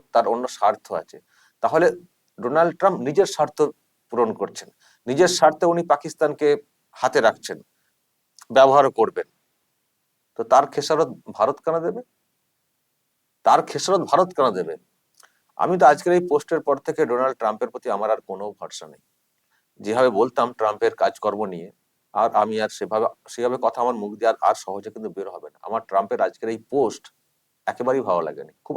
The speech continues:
আপত্তিকর লেগেছে। একমাত্র নিজের স্বার্থ ছাড়া ওরা, ওনারা যে কিছু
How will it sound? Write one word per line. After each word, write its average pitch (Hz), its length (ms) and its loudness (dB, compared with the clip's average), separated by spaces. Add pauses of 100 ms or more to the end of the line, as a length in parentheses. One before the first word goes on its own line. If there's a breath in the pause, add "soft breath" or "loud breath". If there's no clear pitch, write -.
আপত্তিকর 95 420 -8
লেগেছে। 67 360 -16 (1040)
একমাত্র 156 500 2
নিজের 120 280 0
স্বার্থ - 440 -4
ছাড়া 90 300 -4 (880)
ওরা, 107 180 -2
ওনারা 123 240 0
যে 120 100 -6
কিছু - 200 -12